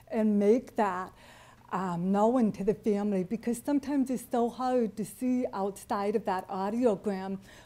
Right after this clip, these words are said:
or o-, outside of the hearing aids that are on that child. So this is gonna be a great goal that we're all gonna work on.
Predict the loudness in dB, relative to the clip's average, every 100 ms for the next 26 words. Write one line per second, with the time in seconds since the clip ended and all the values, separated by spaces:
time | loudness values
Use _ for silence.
0 | -8 -4 -2 0 0 -2 -2 0 2 2
1 | 0 -4 -4 0 2 4 2 0 0 -2
2 | -2 -4 -4 -2 -4 -4 -2 0 0 -2
3 | -6 -10 -18 -20 -20 _ _ _ _ -20
4 | -2 0 2 0 0 0 2 2 2 0
5 | 0 0 0 0 -2 0 0 0 -2 -2
6 | -2 -2 -6 -6 -8 -8